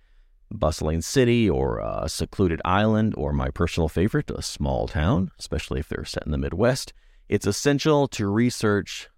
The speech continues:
that location. Um, that includes understanding the geography, the history, local customs, and even the weather.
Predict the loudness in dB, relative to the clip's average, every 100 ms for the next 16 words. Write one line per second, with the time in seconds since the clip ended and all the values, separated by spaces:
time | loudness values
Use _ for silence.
0 | -4 0 0 0 2 0 0 -2 -4 -8
1 | _ -20 _ _ _ _ -4 0 4 4
2 | 4 2 0 0 0 2 2 0 -2 0
3 | 0 0 0 -2 -2 -2 -2 -4 -8 -12
4 | -4 0 2 0 0 2 4 2 -2 _
5 | _ -6 -2 2 2 0 2 2 2 0
6 | -8 _ _ -14 0 2 2 0 0 -2
7 | 2 2 2 0 0 2 0 0 0 0
8 | -2